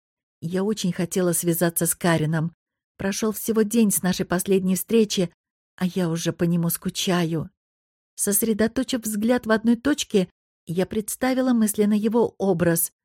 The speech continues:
выпустила свою магию наружу, и передо мной предстало яркое голубое облачко небольшого размера.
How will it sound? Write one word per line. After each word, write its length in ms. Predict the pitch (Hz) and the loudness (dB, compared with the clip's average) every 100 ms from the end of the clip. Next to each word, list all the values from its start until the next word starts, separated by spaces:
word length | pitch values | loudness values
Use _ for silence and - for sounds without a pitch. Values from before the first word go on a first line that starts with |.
| _ _ - | _ _ -8
выпустила 680 | 170 185 170 - - 165 | -4 -2 -2 -4 -2 -2
свою 340 | 160 180 175 175 | 0 2 2 2
магию 380 | 175 170 170 | 0 2 2
наружу, 580 | 170 175 196 214 180 175 - _ _ _ | 2 2 2 2 2 -2 -4 _ _ _
и 60 | 208 | -8
передо 340 | 240 240 240 | -4 -2 0
мной 200 | 247 285 | 0 0
предстало 520 | - 220 - - 214 214 | -2 -4 -4 0 0 2
яркое 460 | 202 202 202 185 | 0 -2 0 -2
голубое 560 | 190 180 185 190 185 - | 0 0 2 2 0 -2
облачко 600 | 208 214 208 196 - 190 - _ _ - | -2 2 2 0 -4 -6 -6 _ _ -8
небольшого 560 | 294 254 226 - 190 | -2 -2 -2 -2 0
размера. 680 | 185 185 190 185 156 160 | 0 0 2 2 0 -2